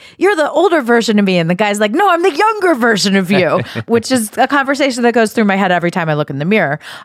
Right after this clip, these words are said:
Speaker 1: Um,
Speaker 2: Yeah. <laughs>
Speaker 1: <laughs> but yes, I, I often feel like Claire one and Claire two are battling it out <laughs> in the depths of my brain.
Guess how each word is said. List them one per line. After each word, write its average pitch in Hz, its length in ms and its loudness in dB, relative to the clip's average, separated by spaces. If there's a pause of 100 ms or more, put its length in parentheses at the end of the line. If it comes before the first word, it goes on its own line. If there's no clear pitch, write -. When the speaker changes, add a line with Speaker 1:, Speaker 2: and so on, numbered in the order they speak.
Speaker 1:
Um, 220 460 0 (340)
Speaker 2:
Yeah. 320 400 -2
<laughs> - 1040 -6
Speaker 1:
<laughs> - 60 -20
but 294 400 2
yes, 302 460 -4
I, 339 400 -2
I 349 160 0
often 339 520 0
feel 240 400 2
like 196 460 -2
Claire 220 320 2
one 202 220 0
and 202 140 0
Claire 190 280 0
two 190 240 0
are 175 120 2
battling 180 440 -2
it 180 80 2
out 180 440 0
<laughs> - 1600 -6
in 269 140 0
the 254 80 2
depths 208 400 -4
of 220 80 -2
my 202 140 0
brain. 196 360 0